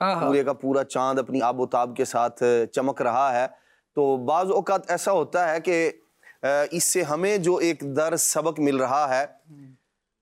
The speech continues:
Speaker 2: اندھیرے کو دور کرنے کے لیے ایک وقت ایسا آتا ہے کہ اللہ تبارک و تعالیٰ، یہی اندھیری راتیں،
Speaker 1: ہوں۔
Speaker 2: ایک وقت وہ آتا ہے کہ چاند اپنی آب و تاب کے ساتھ اسی اندھیری رات میں طلوع ہوتا ہے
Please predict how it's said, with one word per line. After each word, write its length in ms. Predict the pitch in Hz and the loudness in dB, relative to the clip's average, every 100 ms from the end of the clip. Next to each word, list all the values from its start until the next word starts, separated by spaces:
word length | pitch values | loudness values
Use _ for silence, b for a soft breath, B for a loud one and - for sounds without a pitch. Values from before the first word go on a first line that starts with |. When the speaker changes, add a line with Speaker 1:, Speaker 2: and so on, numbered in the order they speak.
| _ - | _ -4
Speaker 2:
اندھیرے 480 | 147 135 151 196 226 | -4 0 2 2 2
کو 140 | 214 | 0
دور 340 | 160 151 208 185 | -2 0 0 0
کرنے 320 | 170 165 185 | 0 0 0
کے 160 | 185 | 0
لیے 180 | 165 170 | 0 2
ایک 300 | 170 170 160 | 2 2 0
وقت 200 | 156 156 | -4 -2
ایسا 260 | 143 - 156 | -4 0 -2
آتا 280 | 151 160 156 | 0 -2 -2
ہے 100 | 156 | -2
کہ 120 | 147 | -2
اللہ 180 | 135 151 | 0 0
تبارک 380 | 147 131 127 131 | 0 0 0 -2
و 60 | 127 | -2
تعالیٰ، 320 | 123 120 135 | 0 0 0
یہی 360 | 139 151 175 214 | 0 -2 0 -2
اندھیری 400 | 156 156 160 170 | 0 0 2 2
راتیں، 340 | 139 127 131 95 _ _ _ _ 180 | 0 0 -4 -6 _ _ _ _ -8
Speaker 1:
ہوں۔ 200 | 175 151 | -6 0
Speaker 2:
ایک 220 | 180 185 | -2 0
وقت 180 | 185 190 | -4 -4
وہ 180 | 160 170 | -2 0
آتا 340 | - 175 165 | 0 0 0
ہے 60 | 160 | -2
کہ 240 | 160 156 | 0 0
چاند 640 | 147 - 165 170 185 196 175 | -2 -2 -2 0 0 0 -2
اپنی 260 | 151 151 175 131 | -4 -2 -2 0
آب 220 | 147 151 | 0 0
و 60 | |
تاب 400 | 160 139 147 156 | 0 2 2 0
کے 100 | 156 | -2
ساتھ 420 | 143 131 139 147 - | 0 2 2 0 -4
اسی 380 | 147 - 190 190 | -4 -4 -2 0
اندھیری 420 | 139 139 143 147 | 2 2 2 2
رات 240 | 135 131 | 2 0
میں 100 | 135 | -2
طلوع 280 | 131 139 175 | -4 -2 2
ہوتا 420 | 147 107 151 | 2 2 0
ہے 60 | 143 | 2